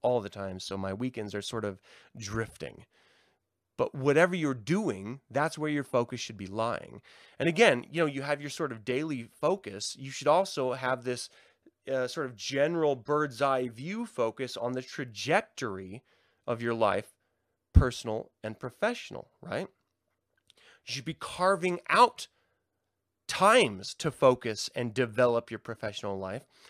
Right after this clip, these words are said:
should be carving out times to focus and develop your personal life. Different aspects that you want to explore in your personal life, whether you just want some fuck off time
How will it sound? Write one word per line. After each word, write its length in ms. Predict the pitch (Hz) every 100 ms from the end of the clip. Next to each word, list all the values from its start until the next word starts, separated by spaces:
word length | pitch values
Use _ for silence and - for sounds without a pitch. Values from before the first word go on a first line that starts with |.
| _
should 180 | - 147
be 80 | 156
carving 400 | - 156 156 160
out 140 | -
times 260 | - 127 131
to 80 |
focus 380 | 123 127 113 -
and 100 | 156
develop 320 | 143 113 117
your 120 | - - -
personal 480 | 208 233 - 104
life. 340 | 82 50 50 - - - -
Different 280 | 156 160 -
aspects 800 | - 175 247 - - 107 - - - - _
that 80 | -
you 100 | -
want 160 | 160 170
to 80 | 196
explore 680 | 196 - 190 262 190 98 - _ -
in 120 | 120
your 120 | 110
personal 500 | - - 123 - 92
life, 240 | 92 67 -
whether 140 | 110
you 60 | 131
just 180 | 147
want 180 | 147 143
some 140 | - 117
fuck 420 | - - 151 160
off 240 | 143 147
time 380 | - 135 175 254